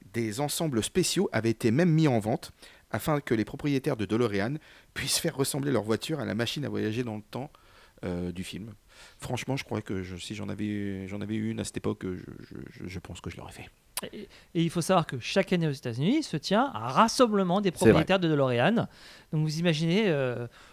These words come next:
Speaker 2: généralement ils sont, euh, plusieurs centaines, euh, de DeLorean prêts à voyager dans le temps.
Speaker 1: Et d'ailleurs, pour la petite histoire, euh, le, le présentateur, euh, des années quatre-vingts quatre-vingt-dix, Vincent Perrault,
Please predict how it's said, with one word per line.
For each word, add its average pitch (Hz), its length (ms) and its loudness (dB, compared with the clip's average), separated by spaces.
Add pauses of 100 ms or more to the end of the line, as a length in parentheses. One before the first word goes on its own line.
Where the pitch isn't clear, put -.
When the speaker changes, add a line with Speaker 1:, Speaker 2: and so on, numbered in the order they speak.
(120)
Speaker 2:
généralement 151 380 2
ils 196 80 2
sont, 156 400 -2
euh, 127 260 0
plusieurs 151 300 -4
centaines, 147 520 0 (320)
euh, 135 480 -6 (240)
de 139 120 -2
DeLorean 139 680 2 (120)
prêts - 160 -4
à 143 60 2
voyager 120 220 -2
dans - 100 -8
le - 60 -10
temps. - 140 -12 (180)
Speaker 1:
Et 107 60 2
d'ailleurs, 101 320 4
pour 90 120 -4
la 87 80 2
petite 107 200 -4
histoire, 117 360 -4
euh, 85 80 -4
le, 80 220 -10 (640)
le 101 100 0
présentateur, 131 760 0
euh, 95 60 2
des 92 180 -2
années 104 140 -2
quatre-vingts 107 380 -6
quatre-vingt-dix, 95 480 -6
Vincent 120 300 -4
Perrault, 123 380 -4